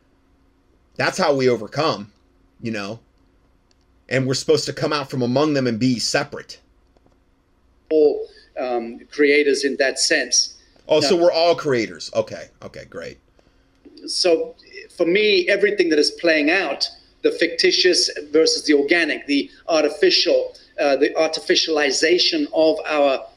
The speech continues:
Speaker 2: sentient organic reality is a natural, um, um, kind of endgame apocalyptic or Armageddonist scenario that the invisible mastery behind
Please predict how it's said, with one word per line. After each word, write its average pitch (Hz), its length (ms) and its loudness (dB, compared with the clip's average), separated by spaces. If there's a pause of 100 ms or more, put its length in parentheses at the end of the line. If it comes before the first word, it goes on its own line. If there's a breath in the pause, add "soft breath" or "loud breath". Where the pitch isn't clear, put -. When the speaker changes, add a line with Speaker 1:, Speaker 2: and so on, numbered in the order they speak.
(240)
Speaker 2:
sentient 165 600 0
organic 147 460 0
reality 156 640 0
is 175 140 2
a 165 40 4
natural, 165 760 0 (500)
um, 143 500 0 (140)
um, 131 380 2 (400)
kind 170 240 -2
of 160 60 -2
endgame 156 880 0 (100)
apocalyptic 156 840 0
or 143 140 2
Armageddonist 151 1000 -2 (200 soft breath)
scenario 165 840 0 (380 soft breath)
that 160 280 -2
the 170 140 4
invisible 175 600 2
mastery 139 680 -2
behind 180 800 -2